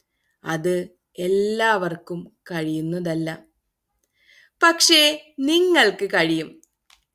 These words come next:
അത് ഇത്ര കാലവും നിങ്ങൾ തെളിയിക്കുകയും ചെയ്തു. ഇനിയുള്ള കാലവും അതിനു കഴിയട്ടെ." കുരങ്ങൻ രണ്ടുപേരെയും സത്യം ബോധിപ്പിച്ച് തിരിച്ചയച്ചു.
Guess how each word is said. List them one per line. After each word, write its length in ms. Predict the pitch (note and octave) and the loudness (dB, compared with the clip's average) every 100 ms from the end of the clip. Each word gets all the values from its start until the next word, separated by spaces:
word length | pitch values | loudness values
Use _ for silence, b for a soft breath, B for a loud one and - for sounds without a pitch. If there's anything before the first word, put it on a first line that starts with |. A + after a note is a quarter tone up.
| _ - | _ -12
അത് 380 | D#3+ E3 F3+ E3+ - - | -8 -4 -4 -4 -12 -14
ഇത്ര 460 | F#3+ - - D4+ | -14 -14 -4 0
കാലവും 600 | C#4 G3 F3 F3 F3 E3+ _ _ | 2 2 2 2 -2 -6 _ _
നിങ്ങൾ 420 | E3+ E3 E3+ E3+ - _ - | -10 -8 -6 -8 -10 _ -8
തെളിയിക്കുകയും 800 | D3+ D3+ D3 - F3+ G3 A#3 A#3 | -6 -6 -8 -4 0 0 0 -6
ചെയ്തു. 420 | G#3+ F3 E3 - _ _ _ _ _ - | -4 -4 -6 -12 _ _ _ _ _ -4
ഇനിയുള്ള 600 | E4 F4 E4+ C#4 A3+ G3+ | 0 2 2 0 0 0
കാലവും 600 | G3 F3 F3 F3 F3 F3 _ | 0 0 0 -2 -6 -10 _
അതിനു 380 | D#3 E3 E3+ F3 | -10 -6 -6 -6
കഴിയട്ടെ." 720 | A3 F#3 D#3+ D#3+ D#3 E3 F3 - _ _ _ _ _ _ _ _ _ _ _ _ _ | -4 -6 -4 -6 -10 -12 -14 -20 _ _ _ _ _ _ _ _ _ _ _ _ _
കുരങ്ങൻ 640 | D4 D4+ D#4 C4+ F#3 F3 - - G#3+ | -4 -2 -2 0 -2 -4 -10 -14 -6
രണ്ടുപേരെയും 1120 | A3 A#3 C4 D#4+ C4+ A3 F#3+ F#3 F3+ F3 - | -4 -4 -4 -4 -4 -2 -2 -2 -4 -6 -12
സത്യം 720 | - A3 F#3+ - _ C4 B3+ | -12 -10 -10 -12 _ -6 -4
ബോധിപ്പിച്ച് 760 | G#3 F3+ F3+ F#3 F#3+ F3 E3+ - _ | -2 -2 -4 -6 -8 -8 -10 -10 _
തിരിച്ചയച്ചു. 880 | F3+ E3 E3 - F3+ D#3 D3+ E3 D#3 | -8 -8 -8 -6 -6 -6 -8 -12 -14